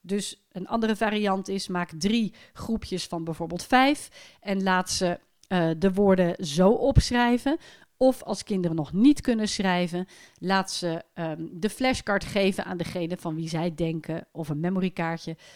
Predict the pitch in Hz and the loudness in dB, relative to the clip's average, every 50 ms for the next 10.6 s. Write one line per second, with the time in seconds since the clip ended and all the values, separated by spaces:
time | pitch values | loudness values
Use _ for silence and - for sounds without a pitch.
0 | - _ _ - - 165 - - 170 190 190 185 - - 165 160 175 170 - - | -20 _ _ -20 -20 -20 -20 -6 -2 -2 0 0 -2 -4 -6 -6 -6 -8 -8 -4
1 | - 180 165 - - 196 175 151 139 135 - - - - - - _ _ - 156 | -2 -2 -2 2 2 4 4 4 2 -2 -6 -12 -18 -20 -20 -20 _ _ -10 -6
2 | 170 165 - - 175 - - 175 147 - 180 156 170 175 - 262 247 247 240 233 | -6 -6 -6 -6 -8 -6 -6 -6 -6 -4 -6 -6 -6 -2 2 2 2 2 2 -2
3 | 226 - 180 180 175 175 - 185 180 175 170 165 180 175 - 170 160 - - 170 | -4 -6 -8 -8 -8 -8 -6 -4 -4 -4 -6 -6 -8 -8 -8 -8 -8 -6 -4 -4
4 | 165 165 - 165 165 156 - - 160 151 170 165 165 160 165 165 170 196 185 196 | -4 -4 -6 -6 -6 -6 -4 -4 -2 -2 -2 -2 0 0 -2 -2 -2 -2 -4 -4
5 | - 233 220 - - 277 277 262 262 - - - - 214 196 196 196 - - - | -4 -4 -2 0 2 2 2 2 0 -2 -4 -4 -4 -2 -2 -2 -4 -8 -12 -20
6 | - - _ - - - - 180 165 - 175 165 165 - 185 170 165 - - - | -20 -20 _ -20 -16 -10 -8 -8 -8 -6 -8 -8 -6 -6 -6 -6 -6 -8 -6 -6
7 | 202 185 - - 262 247 - - 202 190 190 - - 185 180 - - 170 165 170 | -6 -6 -4 -4 -6 -6 -4 -4 -4 -4 -4 -6 -10 -12 -12 -10 -10 -8 -8 -8
8 | - 165 - 165 165 - - 190 160 160 - - 156 160 165 - - 170 - - | -8 -8 -8 -10 -10 -10 -8 -8 -8 -6 -2 -2 -2 -2 -2 -4 -10 -12 -8 -2
9 | 170 160 165 - - - - - - - - 320 - - 196 185 - 165 165 165 | 0 0 0 0 -4 -10 -18 -18 -6 0 2 2 4 4 4 2 2 -2 -6 -6
10 | 156 - - - 165 156 160 156 160 165 165 - | -6 -8 -6 -4 -2 -2 -2 -2 -2 -4 -6 -8